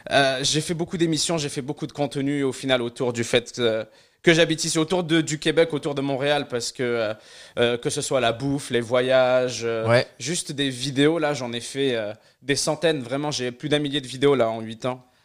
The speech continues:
Speaker 2: T'as, euh, t'as lancé ta chaîne YouTube en deux mille douze, tu gamais évidemment depuis avant ça. À quel moment t'as décidé de, que ça allait devenir, de passer de passe-temps à un travail ?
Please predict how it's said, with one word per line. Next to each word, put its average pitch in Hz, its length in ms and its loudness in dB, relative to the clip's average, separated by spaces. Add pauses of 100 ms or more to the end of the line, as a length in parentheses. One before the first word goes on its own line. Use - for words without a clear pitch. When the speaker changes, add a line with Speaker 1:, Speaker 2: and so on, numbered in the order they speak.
(180)
Speaker 2:
T'as, 120 100 4
euh, 113 540 10 (260)
t'as 120 100 4
lancé 143 220 6
ta 208 80 4
chaîne 165 160 2
YouTube 160 280 0
en 139 60 4
deux 131 120 0
mille 127 160 0
douze, 185 440 -2
tu - 140 -4
gamais 117 280 2
évidemment 120 340 2
depuis - 340 -2
avant 113 480 2
ça. - 380 0 (360)
À - 120 0
quel 202 160 6
moment 165 280 8
t'as 135 140 2
décidé 120 560 2
de, 113 340 6 (680)
que 113 100 -2
ça 110 180 4
allait 113 180 6
devenir, 117 420 2
de 123 80 4
passer 117 320 4
de 127 80 4
passe-temps 139 640 4 (140)
à 117 300 6 (140)
un 117 100 2
travail ? 127 520 6